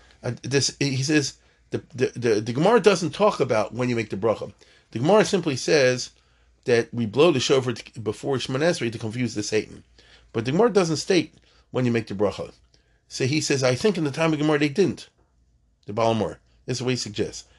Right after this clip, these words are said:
The Rishon. This is what I think. He says, "I think in the time of the Gemara, they did it taka and somehow other than Shemon Esrei."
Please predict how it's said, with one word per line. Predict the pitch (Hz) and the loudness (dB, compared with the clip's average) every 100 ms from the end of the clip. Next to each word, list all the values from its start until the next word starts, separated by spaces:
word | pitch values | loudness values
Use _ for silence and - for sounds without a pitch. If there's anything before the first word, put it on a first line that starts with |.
| _ | _
The | 202 | 0
Rishon. | 202 - 82 - _ _ _ _ _ _ - | 0 -2 -6 -14 _ _ _ _ _ _ -2
This | 196 | 2
is | 185 | 4
what | 175 | 4
I | 160 | 4
think. | - 113 - - _ _ _ _ _ _ _ _ | 0 -4 -4 -14 _ _ _ _ _ _ _ _
He | 135 | -4
says, | 131 139 | 2 4
"I | 131 | 4
think | 127 196 165 | 2 0 0
in | 139 | -2
the | |
time | 165 160 | 0 2
of | 139 | 2
the | 131 | 0
Gemara, | 143 147 156 165 _ _ _ _ _ - | 2 2 2 -2 _ _ _ _ _ -6
they | 131 | -4
did | 117 175 | 2 2
it | 165 | 2
taka | 147 151 - | 0 0 2
and | 160 156 - | 2 0 -6
somehow | - 175 151 143 | -2 -2 0 0
other | 147 151 | 0 -2
than | |
Shemon | 143 147 151 | -4 -4 -2
Esrei." | 180 175 202 139 | -2 -4 -8 -10